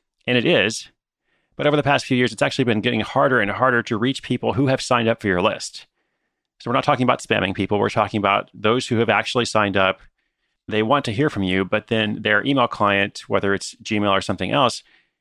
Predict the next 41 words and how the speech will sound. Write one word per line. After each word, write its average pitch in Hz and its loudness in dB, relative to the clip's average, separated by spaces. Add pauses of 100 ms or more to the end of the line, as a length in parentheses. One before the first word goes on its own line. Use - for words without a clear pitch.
(180)
puts - -6
your 139 0
messages 117 0
in 107 0
a 101 0
promotion 104 -2
folder, 101 2
puts - -2
them 131 0
in 117 0
the 104 0
spam 98 0
folder, 95 2
or - -2
otherwise 127 2
does 104 -6
not 127 0
actually 113 -2
deliver 101 2 (160)
your 123 -2
message 107 0
to - -4
the 101 -2
people 98 -2
who 92 -2
want 92 2
it. - -12 (880)
Like 123 0
I 120 0
said, 123 2
it's 110 -2
a 110 2
major 117 0
problem, 101 2
getting 101 0
worse 104 0
and 95 -6
worse. 92 0 (280)
Now, 107 2
one 139 0
solution, 110 -2